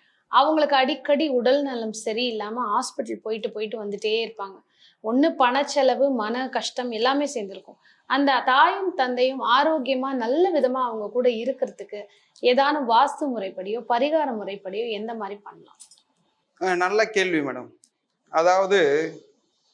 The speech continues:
Speaker 2: அப்பா அம்மா இல்லாதவங்களுக்கு மட்டும்தான் அந்த அருமை தெரியும். அஹ், என்ன விஷயம்னா, வடகிழக்கு என்பது தந்தை சம்பந்தப்பட்டது,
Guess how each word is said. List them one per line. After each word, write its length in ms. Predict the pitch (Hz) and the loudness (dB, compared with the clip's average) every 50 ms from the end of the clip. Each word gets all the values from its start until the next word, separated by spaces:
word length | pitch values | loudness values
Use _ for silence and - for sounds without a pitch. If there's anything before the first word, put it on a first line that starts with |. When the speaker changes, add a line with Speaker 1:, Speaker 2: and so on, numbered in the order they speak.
| _ _ _ _ _ _ - | _ _ _ _ _ _ 2
Speaker 2:
அப்பா 340 | 147 156 - - - 254 240 | 2 2 2 2 2 4 4
அம்மா 280 | 226 208 202 202 196 180 175 170 160 151 147 139 135 131 - - _ _ _ _ _ _ - | 4 2 4 4 4 6 6 6 6 4 4 2 0 -2 -6 -12 _ _ _ _ _ _ 0
இல்லாதவங்களுக்கு 720 | 175 190 214 247 247 240 220 220 208 190 180 175 156 156 | 0 2 4 4 4 4 4 2 0 2 2 0 0 0
மட்டும்தான் 400 | 165 165 160 160 170 170 190 190 | 0 -2 0 0 0 0 2 2
அந்த 140 | 170 151 139 | 2 2 2
அருமை 280 | 143 151 165 165 151 | 2 0 0 -4 -4
தெரியும். 360 | - 143 135 135 135 131 - _ _ _ _ _ _ _ _ _ _ _ _ _ _ _ _ _ _ _ _ _ _ _ _ _ _ _ | -4 -4 -6 -6 -8 -14 -18 _ _ _ _ _ _ _ _ _ _ _ _ _ _ _ _ _ _ _ _ _ _ _ _ _ _ _
அஹ், 300 | - - 151 165 156 156 | -8 -4 -2 0 0 2
என்ன 280 | 160 185 208 240 247 220 | 2 2 2 0 0 0
விஷயம்னா, 520 | 196 180 - 196 180 175 190 190 175 151 | 0 0 0 0 0 2 2 2 2 4
வடகிழக்கு 600 | 147 160 180 220 233 214 208 196 196 170 165 190 | 4 4 4 4 4 4 4 2 2 2 0 0
என்பது 640 | 185 165 165 160 160 156 190 190 175 160 151 147 147 | 0 2 2 2 2 2 2 2 2 2 0 0 0
தந்தை 340 | - 165 165 180 190 190 175 | 0 0 0 2 0 0 0
சம்பந்தப்பட்டது, 720 | 160 160 151 147 143 139 139 131 139 135 - 143 135 - | 0 -2 -2 -2 -4 -6 -6 -6 -8 -8 -8 -10 -10 -12